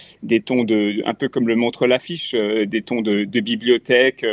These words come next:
euh, voilà, des, une, un très beau travail de décor et de, et de couleurs qui,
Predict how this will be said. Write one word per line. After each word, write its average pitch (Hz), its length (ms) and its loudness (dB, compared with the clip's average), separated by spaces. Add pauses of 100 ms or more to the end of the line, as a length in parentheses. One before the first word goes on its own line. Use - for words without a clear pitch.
(460)
euh, 101 320 2
voilà, 101 320 0
des, 107 220 -4
une, 123 440 -6
un 147 120 0
très 190 180 -2
beau 185 140 2
travail 165 340 0
de 139 160 0
décor 143 420 0
et 123 60 4
de, 117 160 -2
et 113 140 0
de 120 100 0
couleurs 117 440 -2 (100)
qui, 92 340 -16